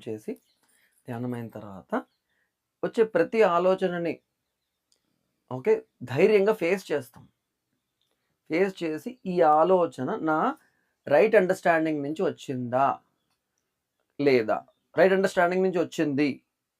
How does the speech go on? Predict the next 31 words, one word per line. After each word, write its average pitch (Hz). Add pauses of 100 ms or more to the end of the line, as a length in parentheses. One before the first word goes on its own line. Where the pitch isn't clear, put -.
(340)
no 131
problem. 110 (840)
ఓకే, 113 (460)
అంటే -
నా 143
లోపల 202
నాకు 196 (220)
నేను 160
పూర్తిగా 202 (100)
కన్విన్స్ 190
అయి 202
ఉన్నా, 180
నాకు 147
తెలుసు. 175 (880)
ఇప్పుడు 147 (420)
మంచి 156
ఫుడ్ 190
తినాలా, 185
చెడ్డ 170
ఫుడ్ 170
తినాలా 170
అనే 175
దాంట్లో 165
నేను 202
ఎవరిని 151
అడగక్కర్లా. 175 (560)
ఇది 175
నాకు 202
కంప్లీట్‌గా 202
తెలుసు. 143 (1200)
ఓకే, 139